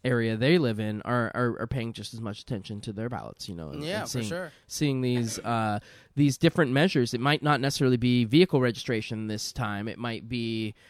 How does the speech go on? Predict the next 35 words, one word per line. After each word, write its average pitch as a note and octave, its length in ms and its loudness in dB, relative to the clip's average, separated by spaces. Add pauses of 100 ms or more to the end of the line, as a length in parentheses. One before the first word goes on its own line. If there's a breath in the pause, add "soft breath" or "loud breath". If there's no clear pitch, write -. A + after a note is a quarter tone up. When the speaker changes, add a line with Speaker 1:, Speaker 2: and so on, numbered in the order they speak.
(120)
Speaker 1:
you C3 160 2
know, A#2+ 160 2
tolls B2+ 440 4
across B2 360 -2
a - 40 -8
bridge C3 560 4
or, G#2+ 600 -2
um, G#2+ 640 -4
you A#2 180 -4
know, G#2 220 -4
different A#2 520 -6
county C#3+ 360 0
taxes A2+ 560 -4
and G2 160 -8
things. G2 280 -8 (400 soft breath)
Uh, A#2 440 0
but C3+ 180 0
yeah, A3 220 0
you D3 100 0
gotta, F#3+ 300 4
you D3+ 80 -2
gotta, F#3 260 2
you C#3+ 60 -6
gotta D#3+ 160 2
be D#3+ 320 2
informed E3+ 800 6
to D3 160 0
be C#3 180 0
in C3 80 0
the A#2 80 -4
know. G#2+ 220 -8 (180)
Speaker 2:
Yep, F#3 340 -4
indeed. C3+ 680 -8
Speaker 1:
You A2 160 -4
know, F#2+ 200 -8